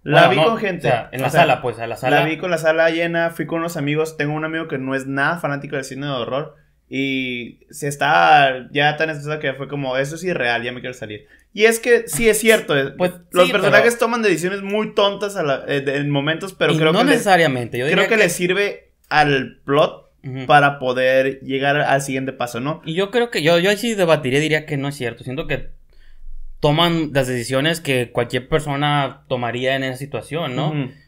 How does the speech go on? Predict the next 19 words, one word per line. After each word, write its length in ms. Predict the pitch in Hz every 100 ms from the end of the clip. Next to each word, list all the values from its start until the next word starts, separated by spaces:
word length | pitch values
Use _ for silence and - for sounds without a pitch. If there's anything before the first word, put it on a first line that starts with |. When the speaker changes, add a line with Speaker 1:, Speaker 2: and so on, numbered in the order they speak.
| _
Speaker 2:
Sobre 200 | 131 123
todo, 760 | 131 139 147 151 147 131 - -
por 120 | 127
ejemplo, 340 | 131 131 156
a 60 | 143
mí 100 | 143
me 80 | 160
molestan 360 | 135 127 160
las 100 | 143
películas 380 | 127 120 143 147
de 60 | -
terror 280 | 110 113
cuando 580 | 117 127 117 107 95 - 117
los 140 | 120
celulares, 460 | 117 110 110 104 107
¿no? 140 | 120
Cómo 240 | 143 151
te 80 | 147
deshaces 500 | 120 123 120 143 139